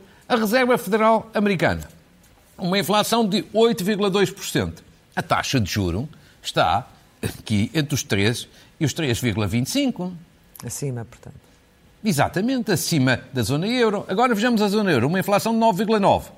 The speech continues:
Speaker 1: Portanto, é a parte que, a zona que nos interessa, a zona euro. Está em dois por cento.
Speaker 2: Com
Speaker 1: No
Speaker 2: previsão
Speaker 1: Reino Unido, uma inflação de dez vírgula um por cento.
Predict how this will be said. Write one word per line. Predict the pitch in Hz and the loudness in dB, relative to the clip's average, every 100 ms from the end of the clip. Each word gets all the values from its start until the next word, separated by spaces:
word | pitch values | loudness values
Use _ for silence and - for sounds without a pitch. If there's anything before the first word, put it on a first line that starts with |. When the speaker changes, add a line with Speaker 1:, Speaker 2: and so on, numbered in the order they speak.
| - _ | -20 _
Speaker 1:
Portanto, | - 117 | -2 0
é | 156 | 2
a | 151 | 2
parte | 185 175 - | 2 2 -2
que, | - | -2
a | 143 | 0
zona | 175 185 | 0 0
que | 156 | 0
nos | 175 | 0
interessa, | 170 160 127 92 113 | 0 0 0 0 0
a | |
zona | 123 160 | 0 0
euro. | 147 98 78 - - _ - _ - - | 2 2 -2 -10 -20 _ -20 _ -20 -16
Está | - | -8
em | 95 | -2
dois | 117 - | 0 -2
por | - | -6
cento. | - 226 202 185 175 - - - | -4 -4 -4 -8 -12 -14 -20 -12
Speaker 2:
Com | - | -4
Speaker 1:
No | 180 254 | 2 4
Speaker 2:
previsão | |
Speaker 1:
Reino | 294 285 | 4 6
Unido, | 269 214 - - - - 101 - _ - - - | 6 4 2 -4 -16 -16 -16 -18 _ -20 -20 -8
uma | - 208 | 0 0
inflação | 175 214 202 226 | 2 2 2 2
de | |
dez | 208 175 | 4 4
vírgula | 208 208 | 4 2
um | 196 | 2
por | - | 0
cento. | 180 92 | 0 0